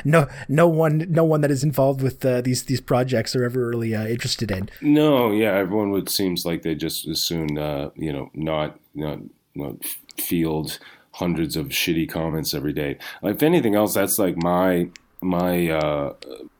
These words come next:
Speaker 2: motto is these days is I do not, I have no interest in, in, like, I don't know, I just don't wanna, like, toss a grenade into the, uh,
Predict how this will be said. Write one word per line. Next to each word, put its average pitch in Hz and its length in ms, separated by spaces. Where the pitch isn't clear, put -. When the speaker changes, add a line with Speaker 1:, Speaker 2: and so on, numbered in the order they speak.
Speaker 2:
motto 87 560
is 78 120
these 80 180
days 76 240
is 73 140
I 82 120
do 87 180
not, 82 340
I 80 100
have 78 140
no 87 240
interest 87 360
in, 76 260
in, 71 380
like, - 300
I 113 60
don't 104 80
know, 90 60
I 90 40
just 90 120
don't 120 100
wanna, 104 180
like, 87 160
toss 92 480
a 90 60
grenade 85 720
into 92 280
the, 90 380
uh, 90 180